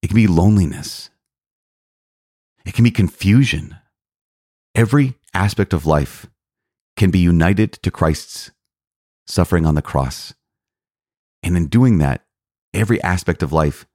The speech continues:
that we live can be part of the redemption of the world.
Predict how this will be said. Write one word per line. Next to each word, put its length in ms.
that 120
we 160
live 440
can 100
be 120
part 520
of 220
the 60
redemption 680
of 140
the 80
world. 440